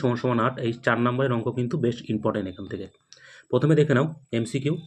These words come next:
তার আগে একটা কথা বলে রাখি, চ্যানেলটি ভালো লাগলে অবশ্যই, অবশ্যই মনে করে সাবস্ক্রাইব করে দিও। এবং এখানের অঙ্কগুলোর কিন্তু উত্তর, অর্থাৎ উত্তরটি কিন্তু করে দেওয়া আছে, তোমরা প্র্যাকটিস করার সময় অবশ্যই তোমরা পড়বে এবং সঙ্গে মিলিয়ে নেবে।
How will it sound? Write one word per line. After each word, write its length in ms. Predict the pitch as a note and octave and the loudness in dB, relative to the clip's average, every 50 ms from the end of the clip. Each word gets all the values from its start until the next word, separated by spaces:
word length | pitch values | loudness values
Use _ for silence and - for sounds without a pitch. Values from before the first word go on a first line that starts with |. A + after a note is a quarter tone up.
| - - | -6 0
তার 100 | C3 A#2 | 2 4
আগে 100 | A#2+ B2+ C3 | 4 4 2
একটা 120 | C3 C3+ C3 | 0 0 -2
কথা 140 | C3+ B2+ C3 | -2 0 0
বলে 120 | B2 B2 B2 | 0 2 2
রাখি, 160 | B2+ B2+ C#3+ - | 2 0 0 0
চ্যানেলটি 200 | B2 A#2+ A#2+ C3 A#2 | 0 0 2 0 0
ভালো 120 | A#2 A#2 A#2+ B2 | 0 0 0 0
লাগলে 160 | B2 B2+ B2+ A#2 | 2 2 2 2
অবশ্যই, 240 | A#2 A#2+ - C#3+ C3+ B2 | 0 0 0 0 0 0
অবশ্যই 260 | A#2+ A#2+ - C3+ A#2 | 0 0 -2 -2 0
মনে 100 | A#2 A2 - | 0 0 0
করে 100 | C3+ D3+ D#3 - | 0 -2 0 -2
সাবস্ক্রাইব 300 | A2+ - - C#3+ C3 C3 - | -4 -2 0 0 0 2 2
করে 120 | B2+ B2+ A#2+ | 0 2 2
দিও। 120 | C3 F3 G#3+ - - - - - - - - - - - - _ - B2 | 2 0 0 -2 -8 -18 -20 -20 -20 -20 -20 -20 -20 -20 -10 _ 2 4
এবং 120 | B2+ C3 B2 B2 | 4 6 4 4
এখানের 260 | A#2+ C3+ C#3+ D#3 C#3+ B2+ | 4 4 4 6 6 6
অঙ্কগুলোর 360 | A#2+ B2 B2+ B2+ D3 D3+ - D3+ | 4 4 4 4 4 2 2 2
কিন্তু 140 | D3 - D#3 - C3+ | 0 0 0 -2 -2
উত্তর, 240 | C#3 C3 - B2+ A2+ A#2 A#2+ | -2 0 2 4 4 4 2
অর্থাৎ 240 | A#2+ - D3 D3 - - C3+ C3+ | 2 0 0 0 0 -2 -4 -4
উত্তরটি 460 | C3+ - - - D#3+ D#3 D#3+ - D#3+ D#3 D#3+ | -4 -2 0 2 2 2 2 0 -2 -2 0
কিন্তু 200 | D#3+ D#3 D#3 E3 D#3+ E3 | 2 2 2 2 2 4
করে 160 | C3 A#2+ B2 | 6 6 6
দেওয়া 200 | A#2+ B2+ B2+ B2+ B2+ C3 | 6 6 6 6 4 4
আছে, 140 | B2+ - E3+ D#3+ | 2 2 0 2
তোমরা 240 | D3 B2+ B2 C3 B2+ - | 2 2 2 0 0 0
প্র্যাকটিস 340 | B2 A2 - - - C3 - - | -2 -2 -2 -4 -6 -6 -2 0
করার 180 | C#3+ C#3 C3 C3 - | 0 0 0 0 -2
সময় 200 | D3 D3 D3+ C#3 A#2 | -2 0 2 2 2
অবশ্যই 360 | A#2 B2+ - - - D3 C#3 C#3 | 2 0 -2 0 0 0 2 2
তোমরা 160 | C3+ C3+ C3+ C3 C3 | 2 2 2 2 2
পড়বে 240 | A#2+ B2 B2+ C#3 C#3+ | 2 2 4 4 4
এবং 160 | C3 C3 C3 B2+ - - | 4 4 0 -2 0 0
সঙ্গে 200 | B2 A#2+ C3+ C3+ | 0 2 2 2
মিলিয়ে 320 | A#2+ A2+ A2+ A2 G#2+ G2+ F#2+ | 2 4 4 6 4 4 4
নেবে। 140 | F2+ F2+ | 0 -4